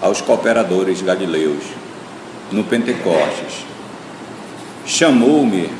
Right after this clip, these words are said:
às portas de Damasco. Mandou um emissário para a libertação de Pedro,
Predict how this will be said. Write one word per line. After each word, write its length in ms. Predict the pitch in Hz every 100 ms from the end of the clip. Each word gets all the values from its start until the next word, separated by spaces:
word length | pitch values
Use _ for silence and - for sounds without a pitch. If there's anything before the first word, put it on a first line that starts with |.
| -
às 220 | 95 92
portas 440 | - 101 101 - 92
de 60 |
Damasco. 580 | 104 87 85 85 87 - - - - - - - - -
Mandou 460 | 131 143 113 160
um 100 | 147
emissário 760 | 131 117 120 - 107 123 110 82 - - -
para 160 | 98 110
a 40 |
libertação 640 | 107 104 110 - 98 - 110
de 120 | 110
Pedro, 580 | - 95 104 98 82